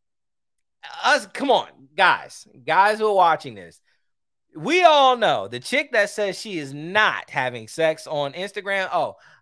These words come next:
I, I don't wanna have sex. I, I'm not interested. I wanna have a connection." Those are the main chicks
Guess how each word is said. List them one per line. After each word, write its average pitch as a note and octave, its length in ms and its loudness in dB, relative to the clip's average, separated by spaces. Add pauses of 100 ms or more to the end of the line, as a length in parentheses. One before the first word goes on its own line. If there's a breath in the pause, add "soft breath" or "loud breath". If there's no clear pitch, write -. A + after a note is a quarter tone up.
I, D3+ 220 -2 (440)
I C#3 180 -8
don't C3+ 180 -6
wanna B2 220 -8
have A#2 300 -10
sex. G#2+ 340 -12
I, A#2+ 400 -10
I'm C#3+ 140 -14
not A#2+ 220 -10
interested. A#2+ 500 -16
I B2+ 80 -8
wanna B2 280 -10
have G#2+ 240 -14
a G#2+ 40 -20
connection." G#2 540 -16 (420 soft breath)
Those E3+ 460 0
are C#3 180 0
the C3 160 -4
main D3 640 -8
chicks - 640 -8